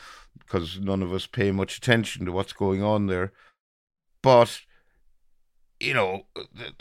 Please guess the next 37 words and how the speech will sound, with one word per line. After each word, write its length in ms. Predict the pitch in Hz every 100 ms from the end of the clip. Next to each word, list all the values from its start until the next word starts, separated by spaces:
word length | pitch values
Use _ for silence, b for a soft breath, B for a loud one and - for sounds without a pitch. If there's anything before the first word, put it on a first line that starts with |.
| - 127
as 100 | -
soon 260 | 147 143
as 140 | 127 120
he 140 | 117
announced 340 | 110 113 101
his 180 | - 98
retirement, 680 | 98 - 120 117 117 110 -
there 80 | 101
was 140 | 95
that 180 | 101 101
brilliant 400 | 104 101 98 95
goal 340 | 104 101 101
he 120 | 98 95
scored 360 | - 98 95
against 340 | 87 95 95 95
Ludogorets, 920 | 104 104 90 95 101 98 - - - b b b b b _ -
uh, 380 | - 90 90 87
for 260 | - 95 95
Arsenal 680 | 95 95 - 95 92 92 - _ - _ - -
in 160 | - 90
a 80 | 87
three 340 | - 101 98
two 240 | - 95
win, 320 | 95 98 98 92
the 100 | 80
third 360 | - 98 87
goal 260 | 90 92 92
in 100 | 92
a 120 | 87
three 300 | - 95 90
two 200 | - 101
win 240 | 98 95
where 200 | 90 92
Arsenal 360 | 92 92 - 95
came 240 | - 95
from 220 | 92 92 92
behind, 480 | 98 101 101 98